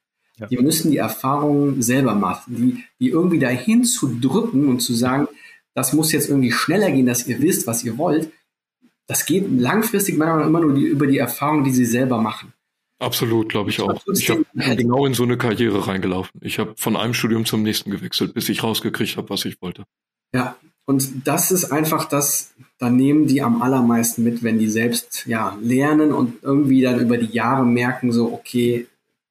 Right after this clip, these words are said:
Speaker 2: dahin muss ich mich vielleicht mehr fokussieren oder ich kann so und so lernen. Das kann man denen schwierig irgendwie noch vereinfachter irgendwie als, als Zugang anbieten.
Speaker 1: Hm.
Speaker 2: Es gibt einfach schon so viele Möglichkeiten. Da muss man,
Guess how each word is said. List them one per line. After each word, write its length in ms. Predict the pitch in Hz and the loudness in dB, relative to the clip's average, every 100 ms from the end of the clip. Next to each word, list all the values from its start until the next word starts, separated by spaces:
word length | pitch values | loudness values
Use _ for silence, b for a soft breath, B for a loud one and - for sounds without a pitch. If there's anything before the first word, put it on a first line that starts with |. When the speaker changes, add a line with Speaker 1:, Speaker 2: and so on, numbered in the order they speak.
| _ | _
Speaker 2:
dahin 380 | 123 117 123 123 | -4 0 2 2
muss 140 | 120 113 | 2 0
ich 80 | 117 | -2
mich 140 | 117 | -2
vielleicht 180 | 110 113 | -4 -2
mehr 140 | 117 | -4
fokussieren 540 | 117 - - - 120 110 | -4 -12 -8 -4 -2 0
oder 200 | 110 110 | 0 -2
ich 160 | - | -4
kann 240 | - 120 117 | -2 0 2
so 140 | 123 | 2
und 140 | 123 117 | 2 2
so 140 | 120 | 2
lernen. 560 | 120 117 131 151 151 B B B B - | 2 2 2 2 2 B B B B -10
Das 200 | 113 - | -6 -4
kann 180 | - 160 | 0 2
man 140 | 160 | 2
denen 160 | 135 123 | 4 2
schwierig 420 | - 139 147 151 | 2 2 2 0
irgendwie 260 | 135 139 131 | 2 4 4
noch 300 | 127 139 143 | 4 2 -2
vereinfachter 1080 | - 120 120 151 165 - 139 - 127 127 123 | -6 -4 -2 -2 -2 -4 -6 -4 -2 0 2
irgendwie 380 | 127 123 120 | 2 2 0
als, 180 | 117 113 | -6 -10
als 240 | 110 - - | -6 -4 -2
Zugang 340 | 185 175 113 | 0 0 0
anbieten. 540 | 101 110 110 - 143 B B B | -4 -8 -8 -6 -6 B B B
Speaker 1:
Hm. 60 | 110 | -4
Speaker 2:
Es 100 | 107 | -2
gibt 260 | 196 190 - | -2 -4 -6
einfach 260 | 131 - | -6 -4
schon 220 | - 123 | -4 -2
so 120 | 117 123 | 0 -2
viele 220 | 117 110 | -2 0
Möglichkeiten. 640 | 120 143 117 - 92 - 104 | 0 0 -6 -8 -16 -18 -20
Da 60 | - | -6
muss 200 | 135 - | -6 -2
man, 220 | 135 123 | -2 -2